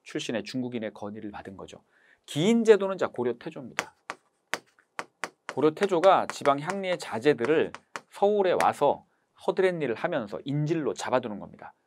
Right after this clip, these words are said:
이십이 담론은 중요하긴 한데 백제 무령왕이죠. 지방 세력을 통제하기 위하여.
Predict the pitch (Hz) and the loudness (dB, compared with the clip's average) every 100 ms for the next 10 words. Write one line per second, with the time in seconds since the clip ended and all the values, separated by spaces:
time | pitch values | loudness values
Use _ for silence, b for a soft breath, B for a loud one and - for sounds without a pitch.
0 | _ _ _ 160 175 220 196 120 139 165 | _ _ _ -4 0 0 0 -2 -2 -2
1 | 139 147 - 131 156 147 139 120 131 147 | -4 -6 -6 -2 0 0 -2 -4 -2 -2
2 | - 104 - 117 107 143 143 98 82 - | -4 -8 -4 -2 0 0 2 -2 -6 -14
3 | - - - - b b - - 135 147 | -14 -14 -14 -14 b b -10 2 4 4
4 | 139 127 110 - 170 165 156 139 113 95 | 2 -2 -2 -6 -10 -6 -6 -6 -8 -6
5 | 92 87 | -6 -4